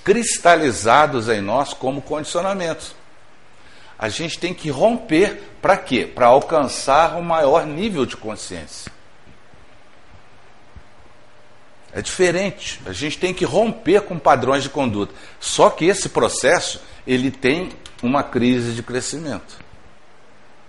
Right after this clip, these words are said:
Todo processo, todo processo pra melhor, vou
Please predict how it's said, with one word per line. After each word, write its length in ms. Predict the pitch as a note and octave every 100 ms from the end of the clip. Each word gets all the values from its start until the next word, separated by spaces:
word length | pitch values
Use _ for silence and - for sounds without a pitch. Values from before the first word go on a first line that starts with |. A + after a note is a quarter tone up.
| - - - - - -
Todo 340 | B3+ C#4 G3+
processo, 920 | - D#3+ - - C3+ C#3+ - - - - - - - - - - - -
todo 260 | G#3 A#3 -
processo 640 | - C3 - B2+ A#2 A#2
pra 240 | - D3 D#3+
melhor, 580 | C3 G2 G#2 D3+ - - - - - - - - - - - - - - - -
vou 120 | -